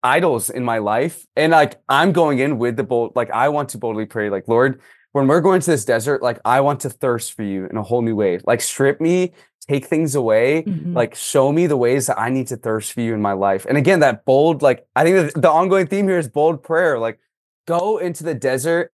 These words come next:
Speaker 1: and ask the Lord, like, "Lord, like, we're going in for the next forty days. I'm gonna fast. I'm gonna go to mass every day. I'm gonna, you know,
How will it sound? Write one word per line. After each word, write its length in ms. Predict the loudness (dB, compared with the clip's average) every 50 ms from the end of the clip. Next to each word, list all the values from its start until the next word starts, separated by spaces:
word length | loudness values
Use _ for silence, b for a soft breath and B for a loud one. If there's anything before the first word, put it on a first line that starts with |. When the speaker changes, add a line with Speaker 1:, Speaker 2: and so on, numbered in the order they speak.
| _ _ -10
Speaker 1:
and 240 | -6 -4 -4 -4 -2 0
ask 320 | 0 2 2 2 0 -2
the 60 | -6
Lord, 160 | -6 -6 -4 -4
like, 160 | -4 -2 0
"Lord, 260 | 2 4 4 4 4
like, 160 | 2 0 0
we're 120 | 0 -2 0
going 220 | 0 0 0 0
in 120 | -2 -4
for 80 | -6 -6
the 20 |
next 160 | -8 -8 -8 -6
forty 220 | -6 -4 -2 -2
days. 240 | -2 -2 -2 -4 -4 -2
I'm 120 | -2 0 0
gonna 160 | 0 -2 -2
fast. 540 | -4 -6 -2 0 2 2 2 0 -2 -6 -6 -6
I'm 80 | -4 -2
gonna 160 | -2 -2 0
go 60 | 0
to 40 | 0
mass 360 | 0 0 0 0 0 -2 -4
every 120 | -8 -8 -6
day. 200 | -6 -4 -2 -2
I'm 100 | -2 0
gonna, 160 | 0 -2 0
you 140 | 0 0 0
know, 100 | 0